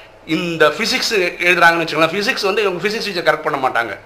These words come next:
வேற ஏதோ கிளாஸ் டீச்சர் தான் அந்த பிசிக்ஸ் ஹேண்டில் பண்றவங்க தான் கரெக்ட் பண்ணுவாங்க. அப்படின்னா எந்த பேப்பர் யார் கரெக்ட் பண்றாங்கன்றது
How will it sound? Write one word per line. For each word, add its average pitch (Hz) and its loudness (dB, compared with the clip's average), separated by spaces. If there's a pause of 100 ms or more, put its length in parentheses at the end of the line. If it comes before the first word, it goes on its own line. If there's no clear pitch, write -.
(380)
வேற 147 6
ஏதோ 226 6
கிளாஸ் 196 6
டீச்சர் 165 -4
தான் 190 8
அந்த 147 0
பிசிக்ஸ் 180 -6
ஹேண்டில் 160 4
பண்றவங்க 151 2
தான் - -6
கரெக்ட் 156 2
பண்ணுவாங்க. 113 -6
அப்படின்னா 185 2 (500)
எந்த 196 4
பேப்பர் 196 4
யார் 185 6
கரெக்ட் 170 2
பண்றாங்கன்றது 156 2